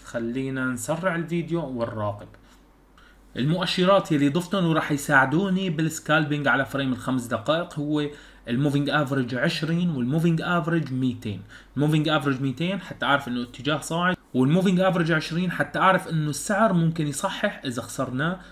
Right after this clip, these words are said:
على فريم الخمس دقائق. طبعًا ال آر إس آي بشوف انا عندي بمناطق تشبع البيع على مناطق خمسين، ممكن ابحث عن فرص بيع بضمن مناطق، ضمن هالشمعة هاي، ضمن ال ألفين وسبعمية وأربعتاش إلى ألفين وسبعمية وإيداش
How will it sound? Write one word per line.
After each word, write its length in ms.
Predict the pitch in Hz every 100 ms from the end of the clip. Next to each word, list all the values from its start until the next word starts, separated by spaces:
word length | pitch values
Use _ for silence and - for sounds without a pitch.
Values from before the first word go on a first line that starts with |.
| -
على 260 | 127 160 170
فريم 300 | - 147 139
الخمس 360 | 131 - 131
دقائق. 600 | 110 113 104 98 - - - - -
طبعًا 420 | 135 139 147 143 139
ال 100 | 131
آر 220 | 160 139
إس 160 | -
آي 240 | 135 175 202
بشوف 260 | - 151
انا 140 | 151 160
عندي 320 | 170 196 196
بمناطق 540 | 170 170 175 175 175
تشبع 400 | - 151 151 139
البيع 420 | 135 135 165 165 135
على 160 | 139
مناطق 340 | 135 139 143 139
خمسين، 600 | - 123 - 170 180 175
ممكن 380 | 151 147 143
ابحث 320 | 131 - 131 120
عن 120 | 120
فرص 380 | - 156 - 147
بيع 320 | 156 170 165 - - - -
بضمن 800 | 139 131 143 143 139 127 156 143
مناطق، 380 | 135 143 147 151 135
ضمن 220 | 180 170
هالشمعة 460 | 151 - 147 120
هاي، 80 | 113
ضمن 240 | 117 143 151
ال 60 |
ألفين 220 | 127 -
وسبعمية 380 | 170 170 156 165
وأربعتاش 460 | 147 147 147 165 -
إلى 200 | 147 143
ألفين 220 | 139 156
وسبعمية 420 | 139 127 120 143
وإيداش 480 | 131 123 151 190 -